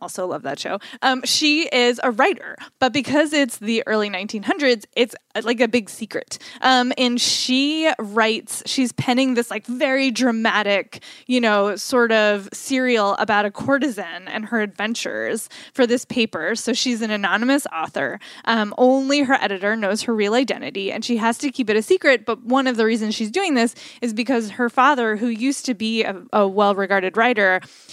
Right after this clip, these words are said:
um, after their mo-, her mother's death, her father just kind of lost it and is now just, like, boozing his way probably to an early grave. So,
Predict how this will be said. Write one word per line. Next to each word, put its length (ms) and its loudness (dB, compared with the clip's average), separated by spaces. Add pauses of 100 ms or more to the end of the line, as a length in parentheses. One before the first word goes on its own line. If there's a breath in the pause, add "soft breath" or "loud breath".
(160 loud breath)
um, 380 0
after 540 0
their 220 -4
mo-, 240 -4
her 160 -4
mother's 340 -4
death, 300 2
her 160 -2
father 320 0
just 220 -10
kind 240 -6
of 140 -6
lost 340 -6
it 160 -2
and 160 -8
is 120 -12
now 240 -6
just, 220 -14
like, 260 -12 (380 loud breath)
boozing 400 -4
his 220 -8
way 320 -4
probably 540 -6
to 120 -10
an 120 -12
early 300 -10
grave. 360 -8
So, 420 0